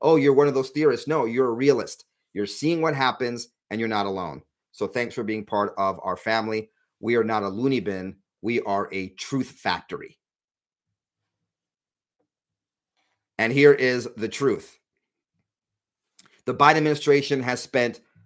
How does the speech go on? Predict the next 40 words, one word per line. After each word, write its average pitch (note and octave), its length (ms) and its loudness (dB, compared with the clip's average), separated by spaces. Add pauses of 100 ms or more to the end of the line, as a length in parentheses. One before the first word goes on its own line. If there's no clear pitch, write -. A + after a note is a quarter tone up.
(340)
over C3+ 440 4
one C3 440 2
point D3 360 -2
six D3+ 400 -4
million D3+ 420 0
dollars B2 560 0 (420)
shooting D3+ 600 -2 (180)
down A2+ 500 -2 (640)
these A#2+ 220 -8
twelve C#3+ 340 0
dollar B2 300 0
hobby A#2 420 -4
balloons. G2 440 -10
That's E3+ 220 -6
right, D3 180 -2
twelve D3 260 -2
dollars. B2 300 0
If A2 40 -12
you A2+ 60 -8
missed C3+ 180 -8
my C3+ 80 -4
other B2+ 340 -6 (180)
report, A#2 480 0 (240)
it - 120 -4
says C#3+ 180 2
that C3+ 140 -2
these C3 200 -8
Pico D#3 420 -2
balloons A2 580 -8 (280)
range C3+ 300 -4
anywhere D3 340 2
from A2+ 200 -10
twelve D3+ 400 0
dollars C3+ 400 0
to A#2+ 120 -6
a G#2+ 60 -2
hundred C3 260 -6
eighty A#2+ 260 -10
dollars A2 360 -4
each, - 400 -14